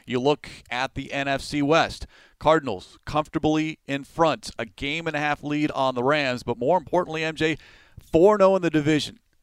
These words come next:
They will not have the tiebreaker disadvantage when it comes to division record over anyone else. The Rams are one and two. The forty-niners one and three. Seahawks one and two in the division.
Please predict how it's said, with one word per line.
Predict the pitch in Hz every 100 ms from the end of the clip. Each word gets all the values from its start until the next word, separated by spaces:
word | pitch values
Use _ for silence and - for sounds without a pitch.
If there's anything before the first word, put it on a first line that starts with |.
| _ _
They | - 135 165
will | 156 143
not | 139 151 175
have | - 160 147 139 135 131
the | 131 127
tiebreaker | - 147 156 143 151 143 147 117
disadvantage | 156 170 156 120 147 151 120 107 -
when | - 131
it | 127
comes | - 139 143 139 -
to | - 135
division | 120 127 113 147 156 135
record | 123 117 120 117 - - - _
over | 143 143 139 139
anyone | 156 180 175 170
else. | 170 117 - - - _ _ _ _ -
The | 123
Rams | 156 175 147
are | 143
one | 143 143
and | 131
two. | - 135 107 -
The | 113
forty-niners | - 165 156 151 151 131
one | 117 135
and | 123
three. | - 127 104 - -
Seahawks | - 185 139 123 -
one | 147
and | 139 127
two | - 139 107 - _ _ _
in | 139
the | 127
division. | 120 120 139 117 101